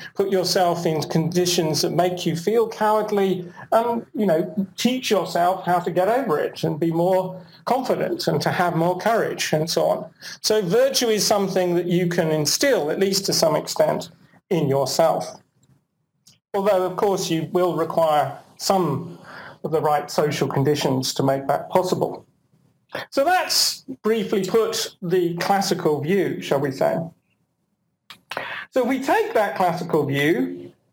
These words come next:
um, is hope a virtue on these criteria?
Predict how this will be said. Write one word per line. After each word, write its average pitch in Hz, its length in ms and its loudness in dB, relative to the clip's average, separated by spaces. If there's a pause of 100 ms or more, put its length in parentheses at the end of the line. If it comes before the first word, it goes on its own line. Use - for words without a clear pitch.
(160)
um, 220 540 0 (440)
is 220 300 0
hope 202 300 2
a 208 80 0
virtue 170 840 0 (200)
on 160 260 2
these 156 300 0
criteria? 147 920 0